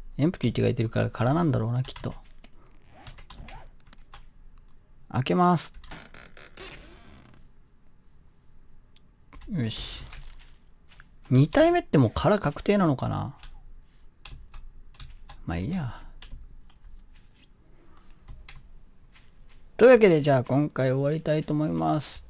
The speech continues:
今のところね、俺の中ではリログが原因だったっていうことにまだなってる。<laughs> 湧いてきちゃったから。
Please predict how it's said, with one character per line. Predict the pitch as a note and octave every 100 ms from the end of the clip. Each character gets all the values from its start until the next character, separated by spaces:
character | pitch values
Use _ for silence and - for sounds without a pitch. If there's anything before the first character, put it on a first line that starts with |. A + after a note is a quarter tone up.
| -
今 | D3+ F#3+ G3
の | F3
と | F3
こ | F3
ろ | F3 E3
ね、 | D#3 B2 - - - - - - - - - - - -
俺 | C#3+ D#3+
の | D3+
中 | D3 - A#2
で |
は | G#2
リ | F#2 G2
ロ | A2
グ | G2+
が | G#2
原 | G2+ G2+
因 | G2+
だ | F#2+ G#2+
っ |
た | -
っ | -
て | F#2+
い |
う | F2+
こ |
と | F#2
に | F#2+
ま | G#2
だ | G2+
な | F2
っ | F2+
て | - F2
る。 | F#2 - - - -
<laughs> | - - - -
湧 | C#3
い | B2
て | C3
き | A2
ち | -
ゃ |
っ | A2
た | -
か | -
ら。 | E2+